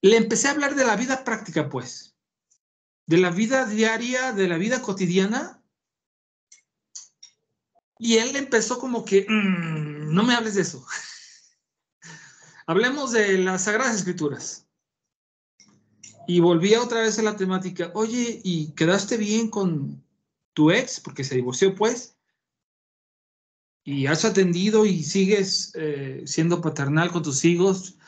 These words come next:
¿Los sigues frecuentando? ¿Sigues orando con ellos?". O sea, esas cosas tan prácticas y tan básicas que un creyente, pues, debe de hacer, independientemente de las situaciones o circunstancias que haya vivido, él como padre,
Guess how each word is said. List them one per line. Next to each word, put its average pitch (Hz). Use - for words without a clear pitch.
¿Los 135
sigues 190
frecuentando? 175
¿Sigues 180
orando 185
con 185
ellos?". 233
O -
sea, 254
esas 247
cosas 311
tan 240
prácticas 262
y -
tan 185
básicas 233
que 175
un 190
creyente, 180
pues, 165
debe 175
de 233
hacer, 226
independientemente 185
de 196
las 160
situaciones 190
o 156
circunstancias 165
que 214
haya 220
vivido, 226
él 156
como 247
padre, 226